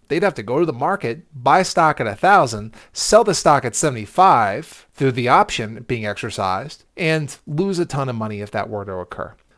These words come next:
But the call is covered by virtue of the investor owning the shares of stock already. They don't have to go to the market to buy shares to, to be able to deliver them at seventy-five or sell them at seventy-five.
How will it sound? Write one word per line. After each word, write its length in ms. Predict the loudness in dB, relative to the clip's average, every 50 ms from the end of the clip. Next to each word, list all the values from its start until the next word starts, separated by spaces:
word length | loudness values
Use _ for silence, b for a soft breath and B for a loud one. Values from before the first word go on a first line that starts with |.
| _ _
But 140 | -2 0 0
the 80 | 0
call 280 | -6 0 2 4 6 6
is 140 | 4 2 -2
covered 640 | -8 -4 -2 -2 -2 0 -2 -6 -8 -8 -10 -14 -20 _ _ _
by 140 | -6 -6 -6
virtue 480 | -4 -4 -6 -4 -4 -6 -8 -6 -6
of 100 | -8 -8
the 80 | -10 -10
investor 580 | -10 -8 -8 -8 -10 -8 -8 -8 -8 -8 -10 _ _
owning 360 | -6 -6 -6 -6 -6 -8 -8
the 100 | -8 -8
shares 300 | -8 -6 -6 -6 -6 -8
of 100 | -10 -12
stock 320 | -10 -8 -6 -6 -6 -6 -8
already. 400 | -8 -6 -4 -4 -4 -6 -10 b b b b b b b b b b b _ _ _
They 120 | -8 -6 -6
don't 160 | -6 -8 -8
have 380 | -10 -4 0 0 0 0 0
to 80 | -6 -6
go 160 | -4 -4 -6
to 40 | -4
the 80 | -6 -8
market 420 | -6 -6 -6 -6 -6 -10 -12 -10
to 80 | -12 -10
buy 260 | -6 -4 -4 -4 -4
shares 480 | -6 -8 -8 -6 -8 -8 -8 -10 -14
to, 260 | -10 -8 -8 -8 -8 -12 -12
to 80 | -14 -14
be 160 | -10 -8 -10
able 180 | -8 -8 -10 -10
to 240 | -10 -12 -12 -14 -18 _ _ _ _
deliver 400 | -6 -4 -2 -2 -4 -2 -4 -6
them 200 | -8 -8 -8 -8
at 100 | -10 -8
seventy-five 720 | -8 -8 -8 -8 -14 -10 -8 -8 -8 -8 -10 -16 _ _ _ _
or 100 | -12 -10
sell 280 | -8 -4 -4 -4 -4 -4
them 160 | -6 -8 -12
at 100 | -12 -12
seventy-five. 680 | -12 -12 -14 -14 -16 -14 -14 -14 -14 -16 -20 -20 _ _